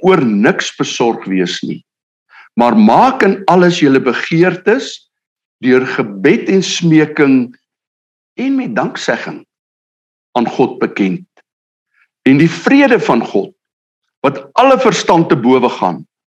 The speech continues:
sal oor julle harte en julle gedagtes die wag hou in Christus Jesus." Is dit nie wonderlik nie?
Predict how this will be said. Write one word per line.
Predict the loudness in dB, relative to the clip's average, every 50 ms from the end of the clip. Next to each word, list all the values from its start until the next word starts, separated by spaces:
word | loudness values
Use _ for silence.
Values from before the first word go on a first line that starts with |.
| _ _ _ _ _ _ _ -10
sal | -4 0 0 0 2 2
oor | 2 2 2
julle | 2 2 2 2 2
harte | 2 2 2 2 0 0 -2 -4 -4 -4
en | -2 -2 -4 -2 -2
julle | 0 0 -2 -2
gedagtes | -4 -6 -8 -4 -2 -2 -2 -2 -4 -6 _ -2 -2 -2 -4 -8 -16 _ _ _ _ _ _ _ _ -6
die | -4 -4 -2 -2
wag | -2 -2 -2 -2 -4 -4
hou | -4 -4 -6 -8 -12 _ _ _ _ _ _ _ _ _ _ _ _ _ -2
in | -2 -2 -2
Christus | -4 -6 -6 -6 -6 -6 -6 -8 -8 -8 -8 -8
Jesus." | -8 -8 -8 -10 -10 -12 -14 -16 -18 -20 -20 -20 -20 -20 -20 _ _ _ _ _ _ _ _ _ _ _ _ _ _ -8
Is | -4 -2
dit | -2 -2 0
nie | 0 0 0
wonderlik | 2 2 2 4 4 2 2 2 0 -4 -6 -10 -14
nie? | -16 -16 -18